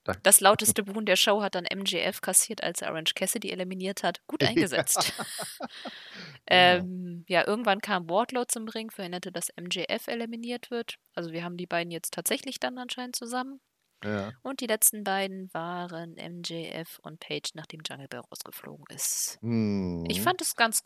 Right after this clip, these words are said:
Speaker 2: cool, dass direkt hinterher, äh, Page M J F angegriffen hat,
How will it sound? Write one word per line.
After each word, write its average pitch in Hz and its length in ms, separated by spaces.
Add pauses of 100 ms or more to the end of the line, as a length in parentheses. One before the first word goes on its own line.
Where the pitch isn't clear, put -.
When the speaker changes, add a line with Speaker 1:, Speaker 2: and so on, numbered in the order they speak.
Speaker 2:
cool, 240 100
dass 208 260
direkt 185 420
hinterher, 196 960
äh, 170 200
Page - 480
M 165 140
J 180 180
F - 140
angegriffen 220 600
hat, 226 180